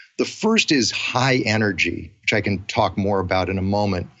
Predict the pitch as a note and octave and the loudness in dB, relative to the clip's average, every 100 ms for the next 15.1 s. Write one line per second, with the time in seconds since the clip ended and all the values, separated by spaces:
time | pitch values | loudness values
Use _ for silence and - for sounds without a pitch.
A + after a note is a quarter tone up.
0 | - - _ A#2+ - F3+ F3+ C3+ F#2 G#2+ | -20 -20 _ -2 0 2 2 2 2 0
1 | - C#3+ C3 F#2+ F#2 - A2+ A2 G2+ A2 | 2 2 2 0 -2 -4 -4 -4 -2 -2
2 | G2 F#2+ G2+ A#2+ D#3 D3 A2 G2 F#2 F#2+ | -2 0 0 0 2 0 0 -2 0 2
3 | F#2 F2+ - A2+ G#2 F2 F2 E2 - D3 | 2 -2 -6 -2 -2 -2 -4 -4 -2 2
4 | G#2 F2 - - A#2+ G2+ B2 A2+ F#2 F#2 | 2 2 0 0 0 0 2 2 2 -2
5 | D#2+ - A2+ A2 G#2+ - G#2+ A2 F#2 G2+ | -4 -2 2 2 2 0 0 2 2 0
6 | F#2+ F#2 E2+ - - - G2+ F#2 F2 - | 0 0 -2 -6 -14 -4 -2 0 0 -2
7 | - C#3 C3+ F#2+ E2+ - - - - - | -2 -2 0 0 0 -4 -16 -20 -16 -14
8 | - - - D3 C3+ C3 - A3+ A#3 D3+ | -14 -14 -2 2 2 0 0 2 4 4
9 | C3 - - C#3+ D3 D3 B2+ A#2 A#2 - | 2 -2 -2 0 2 2 4 2 0 -6
10 | _ A#2+ B2+ A#2+ B2+ B2 C3 C3 - C#3+ | _ 0 2 4 2 2 2 0 0 0
11 | B2+ - E3+ D3 - A2+ - A2 G2 F2 | 0 0 2 0 0 0 2 2 2 0
12 | - G2 - G#2 G2+ - - C3 C#3+ C3 | -2 0 0 0 -4 -6 -2 0 2 0
13 | A2 - G#2 - - A#2+ A2+ G#2+ G2 F2+ | 0 -2 -2 -2 0 2 2 2 2 0
14 | F2+ F2+ - G#2 G2 F#2+ G2 - - - | 0 0 0 0 -2 -2 -4 -4 -4 -4
15 | - | -6